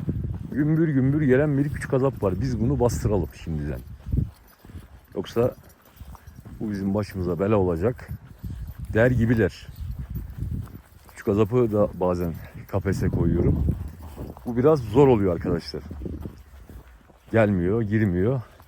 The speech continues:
Bazen Azat'ı, bazen küçük Azap'ı içeri koyuyorum. Çünkü dikkat ederseniz faça da artık küçük Azap, e, büyüdü.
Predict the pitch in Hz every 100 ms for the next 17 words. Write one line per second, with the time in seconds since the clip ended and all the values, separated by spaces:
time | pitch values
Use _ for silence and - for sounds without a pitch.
0 | _ - - - - - 151 143 131 120
1 | 113 107 - 139 135 120 113 98 - -
2 | - 123 107 - 147 143 - - _ _
3 | - _ - - 120 131 123 110 80 -
4 | _ _ _ _ _ _ - _ _ _
5 | _ _ _ _ _ _ - - 85 82
6 | 90 107 110 123 - 135 139 - - 92
7 | 127 104 76 - - 82 - - - -
8 | 101 104 151 - - - - - - _
9 | - - - - - 85 101 113 135